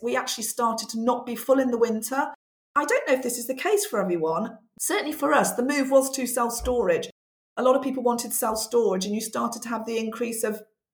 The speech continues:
farmers that have got a load of land that they can't do anything with, so they stick storage containers on it, or someone sticks storage containers on it, shipping containers. And you had the growth of the twenty-foot shipping container industry.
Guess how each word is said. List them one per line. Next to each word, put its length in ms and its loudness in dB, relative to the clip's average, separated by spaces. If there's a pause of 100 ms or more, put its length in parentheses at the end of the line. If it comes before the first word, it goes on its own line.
(160)
farmers 360 4
that 120 0
have 100 -2
got 200 -2
a 40 0
load 160 0
of 100 -4
land 220 -2
that 80 -2
they 60 -4
can't 260 -4
do 80 0
anything 340 -4
with, 160 -2
so 100 -8
they 120 -4
stick 240 -8
storage 340 -2
containers 440 -4
on 100 -4
it, 40 -6
or 140 -4
someone 380 -6
sticks 300 -10
storage 420 -8
containers 460 -8
on 120 -6
it, 140 -6 (220)
shipping 300 -4
containers. 540 -2 (340)
And 140 0
you 80 2
had 180 -2
the 80 -10
growth 400 4
of 160 -2
the 120 -4
twenty-foot 500 -2
shipping 340 -4
container 400 -4
industry. 580 -2